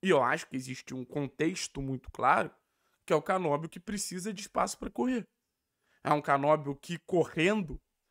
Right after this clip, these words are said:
ele vai melhor do que pensando, apesar da assistência dele ontem ter sido muito boa. Se ele tiver espaço pra correr, se ele tiver espaço pra se movimentar,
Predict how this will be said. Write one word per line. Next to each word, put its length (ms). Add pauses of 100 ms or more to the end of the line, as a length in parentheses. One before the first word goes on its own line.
(280)
ele 180
vai 160
melhor 400
do 100
que 140 (640)
pensando, 720
apesar 340
da 100
assistência 540
dele 340
ontem 220
ter 140
sido 240
muito 220
boa. 280 (840)
Se 160
ele 180
tiver 440
espaço 340
pra 140
correr, 340
se 140
ele 60
tiver 200
espaço 460
pra 160
se 120
movimentar, 880